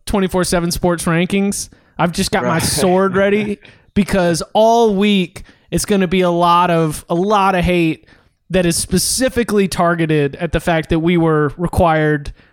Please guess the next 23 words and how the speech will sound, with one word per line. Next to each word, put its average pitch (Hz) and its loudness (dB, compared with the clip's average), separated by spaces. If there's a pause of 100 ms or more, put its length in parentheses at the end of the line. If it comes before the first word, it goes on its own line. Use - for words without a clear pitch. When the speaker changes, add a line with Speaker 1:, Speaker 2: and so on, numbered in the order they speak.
(140)
Speaker 1:
to, 190 0
A, 226 2 (340)
pick 277 -2
teams 214 0 (140)
that 185 2
we 196 2
deemed 190 0 (120)
overrated 202 0
for - -4
every 202 2
single 208 0
conference 190 -2
and 233 0
nationally, 160 0 (460)
and 202 2
then 202 0
also 185 0
back 160 -2
that 151 2
up 147 0
with 139 -2
explanations. - -10 (360)
Speaker 2:
Yeah, 113 0